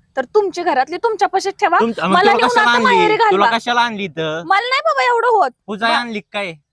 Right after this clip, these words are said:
Speaker 1: पूजा आणली असं बोलू नका, तुम्हाला सांगते,
Speaker 2: मग
Speaker 1: मला नाही राहायचं इथं.
Speaker 2: तुला
Speaker 1: नाही
Speaker 2: काय
Speaker 1: राहायचं.
Speaker 2: कळतं का नाही?
Speaker 1: नाही
Speaker 2: एक
Speaker 1: कळत.
Speaker 2: दिवस माणूस घरी येतो, तुझी ते क-, क-, क-, क-, क-, सारखी.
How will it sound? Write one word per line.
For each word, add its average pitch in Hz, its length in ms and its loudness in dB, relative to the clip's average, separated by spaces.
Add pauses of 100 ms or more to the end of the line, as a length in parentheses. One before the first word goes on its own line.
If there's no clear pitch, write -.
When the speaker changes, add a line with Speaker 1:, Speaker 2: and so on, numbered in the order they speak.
(840)
Speaker 1:
पूजा 381 240 -4
आणली 427 360 -4
असं 392 300 -4
बोलू 523 260 -4
नका, 539 320 -4
तुम्हाला 508 260 -8
सांगते, 453 360 -6
Speaker 2:
मग 403 80 -10
Speaker 1:
मला 392 220 -2
नाही 640 140 0
राहायचं 523 340 -4
इथं. - 160 -14
Speaker 2:
तुला 453 300 -6
Speaker 1:
नाही 453 140 0
Speaker 2:
काय 494 100 -2
Speaker 1:
राहायचं. 277 380 0
Speaker 2:
कळतं 233 100 -6
का 240 80 -8
नाही? 214 440 -8
Speaker 1:
नाही 339 240 -4
Speaker 2:
एक 185 60 0
Speaker 1:
कळत. 247 80 -4
Speaker 2:
दिवस 226 320 -6
माणूस 220 300 -4
घरी 185 260 -6
येतो, 202 500 -8 (420)
तुझी 196 160 -8
ते 202 220 -2
क-, 180 120 -10 (320)
क-, 208 220 -2
क-, 202 260 -2
क-, 202 240 -2
क-, 196 180 -4
सारखी. 175 420 -4